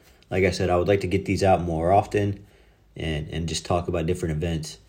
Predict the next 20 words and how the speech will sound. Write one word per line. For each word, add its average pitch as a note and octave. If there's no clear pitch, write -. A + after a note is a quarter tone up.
Um, D2+
I'll D#2+
probably F#2+
talk F#2
about E2+
some F#2
of E2
the C2+
N E2+
B F2
A F2+
stuff. F2
You F#2+
know, E2+
the E2
trade F#2+
deadline F2+
was E2+
kinda E2+
crazy. G2+